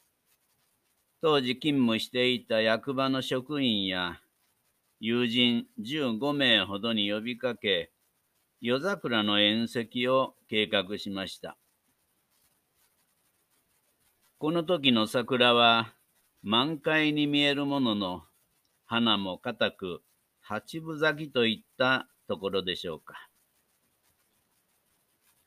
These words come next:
栗の方から電源を取り、百ワットの電球三個を桜の木にぶら下げました。日暮れとともに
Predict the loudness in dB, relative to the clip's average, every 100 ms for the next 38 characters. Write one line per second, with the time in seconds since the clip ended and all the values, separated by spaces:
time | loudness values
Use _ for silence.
0 | _ -2 2 4 4 4 2 2 4 6
1 | 6 4 4 4 4 4 2 0 2 2
2 | 2 -2 -6 _ _ _ _ _ _ -4
3 | -2 0 4 4 2 _ -4 -2 -2 0
4 | 0 -2 -2 -2 -2 -2 -2 -2 -2 -2
5 | 0 2 0 -4 -10 -8 -8 -4 0 0
6 | 0 -2 2 4 4 2 -2 -4 -2 -4
7 | -4 -2 -4 -8 -18 -18 _ _ _ _
8 | _ _ _ _ _ _ _ _ _ _
9 | _ _ _ _ _ _ _ -2 2 4
10 | 2 2 0 0 0 2 2 2 0